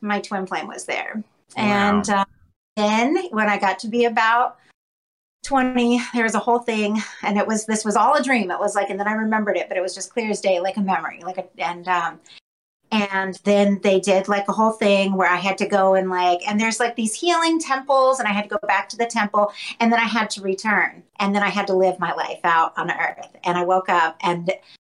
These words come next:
Speaker 1: I spent my whole life knowing I was not from here.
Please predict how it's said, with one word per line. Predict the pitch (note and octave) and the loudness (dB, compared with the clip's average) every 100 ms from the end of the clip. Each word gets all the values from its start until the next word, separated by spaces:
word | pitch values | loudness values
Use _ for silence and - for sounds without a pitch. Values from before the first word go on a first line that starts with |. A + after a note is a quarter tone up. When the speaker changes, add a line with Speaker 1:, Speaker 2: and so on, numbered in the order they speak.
| _ - | _ -2
Speaker 1:
I | F#3+ | -2
spent | F#3+ G#3+ G3+ | -2 -4 0
my | G3+ | 0
whole | F#3+ G3+ | 2 2
life | G3+ G3+ F#3+ | 4 2 0
knowing | G3 G#3 D#4 F#3+ F3+ F3+ - | -2 0 0 -2 -4 -8 -10
I | F3 F#3 | -4 -2
was | F#3 G3+ G#3 G#3+ G#3 - _ _ - | 0 2 0 -2 -8 -12 _ _ -6
not | F#3 F#3 G#3 - _ _ _ _ - | -2 0 0 -2 _ _ _ _ -6
from | C4+ C#4+ | -4 -4
here. | G4 | -8